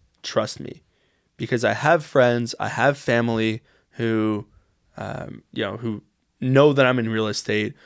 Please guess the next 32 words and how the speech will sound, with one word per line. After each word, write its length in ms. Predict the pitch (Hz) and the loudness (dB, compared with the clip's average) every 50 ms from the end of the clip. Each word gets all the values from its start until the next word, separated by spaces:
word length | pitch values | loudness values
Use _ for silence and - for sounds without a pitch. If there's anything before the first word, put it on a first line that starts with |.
| - _ _ _ - | -20 _ _ _ -8
Maybe 260 | - 107 117 131 131 127 | -4 0 2 2 2 4
they 140 | 131 123 | 2 2
have 260 | 120 123 120 120 113 - | 2 2 0 0 0 0
other 220 | 117 120 117 117 | -2 0 0 0
real 180 | 113 117 110 110 | 0 2 2 2
estate 280 | 104 - - 117 110 | 0 -2 -4 -4 -4
agents, 460 | 110 110 113 - 117 107 107 - - | -2 -4 -4 -4 -6 -6 -6 -8 -8
maybe 280 | - 101 107 113 117 120 | -6 -2 -2 0 0 0
they 160 | 113 123 123 | 0 0 0
don't, 400 | 120 - 107 107 107 107 104 - _ _ _ _ _ _ _ _ - | 0 0 -2 -2 -2 -4 -6 -8 _ _ _ _ _ _ _ _ 0
but 280 | - 120 117 - _ - | 2 2 2 2 _ -14
why 320 | - 117 117 120 120 160 | -12 -4 -2 0 2 2
would 160 | 196 214 220 185 | 2 0 2 0
they 120 | 180 151 | 0 0
come 260 | - - 147 135 139 | 0 -2 -2 -2 -2
to 120 | 135 - 117 | -4 -4 -4
me? 360 | 110 110 110 107 104 107 _ _ _ _ _ _ _ _ _ _ _ - | -4 -2 -2 -4 -4 -6 _ _ _ _ _ _ _ _ _ _ _ -4
Because 260 | - 127 - 139 120 | -4 0 0 2 2
I'm 140 | 123 113 110 | 2 0 -2
so 260 | - - - 160 160 | -4 0 2 2 2
new 180 | 170 165 160 160 | 4 2 2 2
in 80 | 160 | 2
the 60 | 151 131 | 2 0
business. 540 | 123 120 113 110 113 107 107 107 - - - _ _ _ _ _ - | 2 2 0 0 0 -4 -4 -4 -6 -8 -14 _ _ _ _ _ -10
Maybe 300 | - 110 120 151 165 165 | -4 -2 0 2 4 4
I 60 | 151 | 4
don't 180 | 139 143 135 113 | 4 2 0 2
know 120 | 127 120 | 0 0
much 240 | 113 110 110 113 - - | 0 0 -2 -4 -6 -6
about 240 | - 104 87 - | -6 -6 -6 -6
real 160 | 101 101 95 98 | -6 -8 -8 -8
estate. 420 | - - - 95 92 90 85 | -8 -10 -10 -8 -8 -8 -10